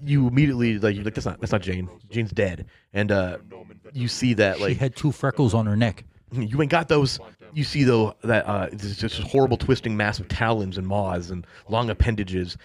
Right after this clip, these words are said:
Speaker 1: w-, uh, which would provoke the sanity roll, and it does, essentially, provokes your loss of one point. And, yeah, that's just horrifying. <laughs> It's just, it's horrifying. Um, however, uh, you, you steel yourself due to the fact that you know it's fucking with you, and,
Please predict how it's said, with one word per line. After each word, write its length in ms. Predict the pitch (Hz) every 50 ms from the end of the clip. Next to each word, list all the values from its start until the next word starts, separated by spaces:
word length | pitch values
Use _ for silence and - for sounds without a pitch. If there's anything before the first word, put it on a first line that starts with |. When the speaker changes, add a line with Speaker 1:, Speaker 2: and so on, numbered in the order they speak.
| - - _ _
Speaker 1:
w-, 160 | 78 - - 107
uh, 220 | 98 90 87 85 87 - 101
which 160 | 113 110 92
would 200 | 95 107 151 160
provoke 300 | - 147 127 135 135 -
the 60 | -
sanity 360 | - - 147 160 151 110 101 92
roll, 120 | 90 95
and 80 | 120 127
it 40 | 120
does, 320 | 147 214 190 95 90 -
essentially, 520 | - - - 160 151 - 107 98 101 110 110 -
provokes 340 | - 127 107 110 110 104 -
your 200 | 101 98 95 -
loss 180 | - 98 - -
of 80 | 95 92
one 160 | 95 92 90
point. 240 | - - 95 101 - - _ _ _ _ _ - - _ _ - 78 -
And, 240 | - 113 101 98 92
yeah, 140 | 101 101 95
that's 440 | 95 98 92 90 - - - - - - _ _ - - _ _ - -
just 120 | - -
horrifying. 500 | - 107 107 104 92 - 87 80 67 85
<laughs> 40 | 82
It's 300 | 110 - 156 175 127 107
just, 180 | 110 110 - - _
it's 100 | - -
horrifying. 440 | 117 127 131 113 - 92 87 87 - -
Um, 260 | - 95 95 90 87 82
however, 540 | - - 113 110 110 104 95 90 87 87 - - _ - - - _ _ _
uh, 280 | - 90 87 87 85 90
you, 240 | 85 95 98 92 92 - _ - -
you 120 | - -
steel 340 | - - - 131 123 117 107
yourself 400 | 107 98 - 98 90 92 92 92
due 140 | 104 107 -
to 100 | - 95
the 100 | 90 85
fact 220 | - 98 90 90
that 60 | - 92
you 80 | 95 95
know 220 | 95 95 90 87
it's 120 | 87 -
fucking 260 | - 87 85 - 85 85
with 160 | 87 85 -
you, 120 | 78 82
and, 160 | 85 85 80